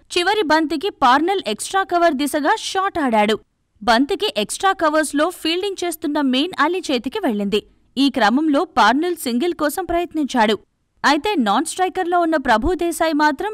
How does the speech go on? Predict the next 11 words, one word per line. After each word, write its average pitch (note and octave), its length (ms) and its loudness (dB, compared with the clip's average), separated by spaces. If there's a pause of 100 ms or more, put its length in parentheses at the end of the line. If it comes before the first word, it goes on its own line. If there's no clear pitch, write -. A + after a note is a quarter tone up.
పార్నెల్ను E4+ 560 2
గమనించలేదు. B3+ 640 -2 (420)
పార్నెల్ A#3+ 480 2
గట్టిగా C#4+ 380 2
అరవడంతో D#4 600 2 (380)
ప్రభు E4 260 2
దేశాయ్ F4+ 440 0
వికెట్ D#4 400 -4
కీపర్ E4 340 0
వైపు D4 200 -2
పరిగెత్తాడు. C4 640 0